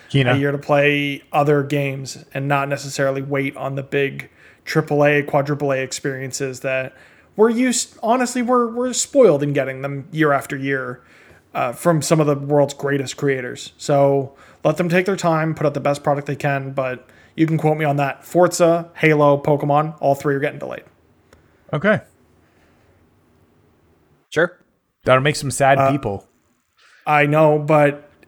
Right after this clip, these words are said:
Speaker 2: it, it would make more sad people if this game came out and the servers did what they did on Thursday
Speaker 1: Well, no.
Speaker 2: or
Speaker 3: Yeah.
Speaker 2: Friday or Saturday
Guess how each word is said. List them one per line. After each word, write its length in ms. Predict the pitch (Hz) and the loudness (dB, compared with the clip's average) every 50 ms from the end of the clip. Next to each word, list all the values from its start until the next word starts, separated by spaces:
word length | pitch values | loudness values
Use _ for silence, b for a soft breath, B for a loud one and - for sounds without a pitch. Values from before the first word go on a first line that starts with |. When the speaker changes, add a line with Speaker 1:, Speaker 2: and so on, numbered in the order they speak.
| _ _ _ | _ _ _
Speaker 2:
it, 300 | - - 170 165 160 160 | -10 -10 -10 -10 -4 2
it 80 | 165 170 | 4 4
would 120 | 170 170 | 6 6
make 200 | 160 185 180 160 | 8 6 6 6
more 220 | 151 165 170 180 170 | 6 4 4 4 4
sad 260 | 170 - 170 160 151 | 6 6 6 6 6
people 260 | - 175 175 170 160 | 4 0 2 4 2
if 120 | 151 143 - | 0 2 0
this 160 | 156 143 - | -2 -2 0
game 240 | - 156 151 147 143 | -2 -2 -2 -2 -2
came 200 | - 156 147 147 | -2 0 2 4
out 320 | 147 151 151 156 160 - - | 6 6 4 4 2 -2 -4
and 380 | 156 143 143 143 143 143 139 | -2 0 2 2 0 0 -2
the 80 | 135 143 | -4 -4
servers 520 | 139 - 165 151 151 147 147 147 147 139 | -2 0 2 2 2 2 2 0 0 0
did 200 | - 160 147 143 | 2 0 0 2
what 120 | 143 147 147 | 0 -2 0
they 100 | 147 139 | -2 -2
did 160 | 135 143 135 | -2 -2 -2
on 140 | 139 135 135 | -2 -4 -4
Thursday 400 | - 139 131 123 - - 131 123 - _ _ b b b b b b b | -6 -8 -8 -8 -10 -10 -12 -12 -14 _ _ b b b b b b b
Speaker 1:
Well, 180 | - 151 151 147 | 6 8 8 8
no. 140 | 147 143 143 143 143 | 8 8 8 8 6
Speaker 2:
or 60 | 143 143 | 6 2
Speaker 3:
Yeah. 100 | 135 - | 0 -2
Speaker 2:
Friday 500 | - - 147 139 139 135 135 131 117 - _ _ - _ _ | 0 2 2 2 2 -2 -4 -6 -8 -10 _ _ -20 _ _
or 240 | - 165 156 147 143 | -2 0 2 2 0
Saturday 560 | 135 - - 143 139 143 135 131 131 127 120 | 0 0 2 2 2 2 -2 -4 -6 -6 -8